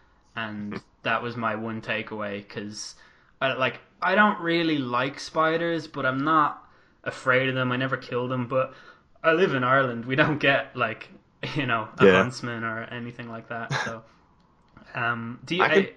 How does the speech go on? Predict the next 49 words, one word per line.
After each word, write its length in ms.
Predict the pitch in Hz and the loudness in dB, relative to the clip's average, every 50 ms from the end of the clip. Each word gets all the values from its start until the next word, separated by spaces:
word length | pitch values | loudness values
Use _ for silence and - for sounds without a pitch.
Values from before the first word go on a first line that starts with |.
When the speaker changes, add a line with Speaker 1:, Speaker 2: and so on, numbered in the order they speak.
| - - | 0 2
Speaker 1:
I 80 | - | 4
Speaker 2:
I 40 | 165 | 4
can 140 | - 196 175 | 4 2 2
deal 160 | 165 165 165 | 4 4 4
with 140 | 156 147 - | 4 2 2
spiders 500 | - - - 117 117 123 123 123 117 117 | 0 2 6 8 8 8 8 6 4 0
if 140 | 120 117 - | -2 0 0
they're 100 | 113 113 | 0 2
not 300 | 120 101 - - - - | 2 0 0 -2 -6 -4
big. 400 | 110 107 101 98 92 - - - | -2 -2 -2 -2 -6 -8 -14 0
If 220 | - 120 131 131 - | 2 4 4 6 6
they're, 140 | 147 147 147 | 6 6 8
like, 340 | 143 131 120 117 113 - - _ _ _ _ _ _ _ - | 8 8 8 6 4 -2 -12 _ _ _ _ _ _ _ -2
just, 180 | - 127 127 - | 0 0 2 4
like, 160 | 120 110 - - | 2 2 2 0
tiny 460 | - - - 113 113 113 113 120 120 | -2 4 6 6 6 6 6 4 4
ass 240 | 117 113 110 110 - | 6 6 4 4 0
spiders 480 | - - 104 101 101 104 104 104 101 - | 0 4 6 6 8 6 4 4 2 4
minding 340 | 107 107 107 107 110 110 110 | 4 6 6 6 4 4 4
their 160 | 110 107 107 | 4 6 6
own 140 | 104 101 98 | 4 4 2
business, 640 | 107 107 104 101 104 101 98 98 - - - - - - _ _ | 0 0 0 0 0 0 0 0 -2 -6 -14 -20 -20 -20 _ _
I 160 | 101 104 107 | 4 6 6
can, 340 | - 107 104 104 98 101 - - | 4 2 0 0 0 -2 -4 -2
I 100 | - 104 - | 0 0 2
can 120 | - 117 | 4 4
let 160 | 120 113 98 | 4 4 4
them 140 | 117 110 104 | 4 2 4
be. 200 | 104 110 107 101 | 4 6 6 6
But 140 | 98 95 104 113 | 6 6 4 4
if 160 | 110 - - | 4 4 6
they're, 300 | 123 117 107 104 101 - _ _ _ _ _ _ - | 6 8 8 8 6 2 _ _ _ _ _ _ -2
like, 200 | 101 98 - - | -2 -2 2 4
"That's 260 | 113 117 - - - | 4 6 4 4 0
huntsman," 420 | - - 107 104 101 - 101 98 | 0 0 0 0 -2 -6 -6 -4
I 120 | 98 95 101 | -2 -2 -2
was 100 | 101 95 | -2 -2
like, 200 | 90 78 71 - | -2 -4 -4 -2
"Yeah, 180 | - 98 98 95 | -2 -2 -2 0
nah, 200 | 98 98 92 95 | 0 2 2 2
fuck 320 | - - - 104 104 - - | 0 2 2 2 2 2 2
that. 320 | 98 95 95 95 95 - _ _ _ | 2 4 4 2 2 0 _ _ _
Speaker 1:
Yeah. 260 | - 123 120 117 117 113 | -14 -12 -10 -10 -6 0
Speaker 2:
I'm 260 | - 98 101 101 104 110 | 2 4 4 6 6 6
not 200 | 113 104 - 113 | 6 6 6 6
dealing 300 | 117 113 117 117 117 113 | 4 6 6 6 6 4
with 100 | 110 107 | 4 4
that 180 | 110 107 - - | 4 4 2 2
shit." 360 | - - 107 107 104 - - | 0 0 4 4 4 4 2